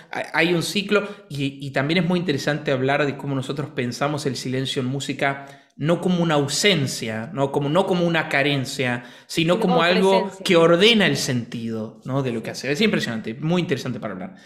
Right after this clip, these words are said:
Speaker 1: Pero entonces
Speaker 2: Lo
Speaker 1: decía, ¿no?
Speaker 2: retomaremos. <laughs>
Speaker 1: Vo-, volviendo a esto, ¿no? De, de lo que hablaba Rubinstein, de cómo... Eh, yo, a mí me ha pasado a veces, pero a veces en situaciones, ni siquiera en conciertos, por ejemplo, no sé,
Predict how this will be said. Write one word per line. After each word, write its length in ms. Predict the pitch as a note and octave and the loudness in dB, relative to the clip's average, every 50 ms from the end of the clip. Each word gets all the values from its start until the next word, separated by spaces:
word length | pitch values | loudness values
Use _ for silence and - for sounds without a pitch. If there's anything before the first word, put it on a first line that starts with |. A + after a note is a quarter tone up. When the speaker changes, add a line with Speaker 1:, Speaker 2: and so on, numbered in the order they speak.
| - - - - - | -20 -20 -20 -6 0
Speaker 1:
Pero 120 | G3+ G#3 | 2 4
entonces 240 | G#3 G#3 C#4+ C4 C#4 | 4 4 4 4 6
Speaker 2:
Lo 80 | B3 A3+ | 6 6
Speaker 1:
decía, 320 | G#3 A#3+ A#3 B3 A#3 G3+ | 4 4 2 2 4 4
¿no? 60 | F#3 | 6
Speaker 2:
retomaremos. 440 | F#3+ G#3 G3+ - - - - - _ | 6 4 4 2 -2 -8 -14 -16 _
<laughs> 260 | - A#3 A#3+ B3+ B3+ C#4+ D#3+ D#3+ | -14 -12 -10 -6 -4 -4 -2 2
Speaker 1:
Vo-, 240 | D#3+ F3 - - E3+ | 2 0 2 2 2
volviendo 460 | D#3+ F#3+ G3 G3+ G#3+ A#3+ B3+ B3 A#3 | 4 4 4 4 4 2 2 4 4
a 80 | G#3 F#3+ | 2 2
esto, 260 | D3 - - D#3+ C#3 | 2 0 -2 -4 -2
¿no? 160 | D3 D#3+ F3+ | 0 0 0
De, 100 | F3+ F3 | 0 -2
de 240 | F3+ D3+ C3+ D3 C#3+ | -4 -4 -2 0 0
lo 100 | C#3 C3 | 0 0
que 80 | C3+ D3 | 0 0
hablaba 280 | D3 E3 E3+ E3+ E3 | 2 2 4 2 2
Rubinstein, 460 | D#3+ D#3+ E3 D#3+ D3+ C3+ - D3 C#3+ C#3+ | 2 0 -2 -4 -4 -6 -6 -6 -4 -4
de 120 | C#3+ D3 | -6 -4
cómo... 560 | - G#3 G#3 G#3+ A3 A3 G#3+ G#3+ G#3+ G#3+ - - - - - _ _ _ _ _ _ _ _ - | 0 2 4 6 6 6 4 2 0 -4 -10 -12 -20 -20 -20 _ _ _ _ _ _ _ _ -6
Eh, 380 | E3 D#3+ D3+ - D3+ D3 - - - _ _ _ _ _ _ _ _ _ _ _ _ _ _ _ _ | -4 -2 -2 -4 -6 -8 -14 -20 -20 _ _ _ _ _ _ _ _ _ _ _ _ _ _ _ _
yo, 140 | - - - | -12 -8 -2
a 60 | - E3+ | 0 2
mí 120 | F3+ G#3 | 4 4
me 80 | A#3+ C4+ | 6 4
ha 80 | C4 A3 | 4 4
pasado 460 | - G3+ G#3 - B3+ A#3+ G#3+ F#3 E3 | 2 2 2 2 4 4 4 4 4
a 60 | D#3 | 4
veces, 260 | D#3 F3 E3+ - - - | 2 2 0 -2 -2 2
pero 160 | - G3 G#3 | 2 4 4
a 40 | A#3 | 4
veces 240 | D#4 - - - - | 2 0 -2 -2 0
en 80 | D4+ B3 | 0 2
situaciones, 540 | - - G#3 G#3 G3 E3+ - - D4 D#4 A#3 | 2 2 2 2 2 0 0 0 0 0 0
ni 80 | F#3+ | 0
siquiera 360 | - - G#3 - - A4 G#4 F#4 | -2 -4 -6 -4 0 0 2 2
en 100 | C#4+ - | 2 2
conciertos, 640 | - F#3+ E3+ D#3 - - E3 E3 F3 E3 - D#3 - | 2 2 0 0 0 0 2 2 2 2 0 -2 -2
por 100 | F3+ E3+ | -2 -4
ejemplo, 200 | G3 G#3+ C#4 C#4 | -2 0 2 2
no 40 | B3+ | 2
sé, 320 | - - F3+ D3+ B2+ A#2+ | 2 2 2 2 2 0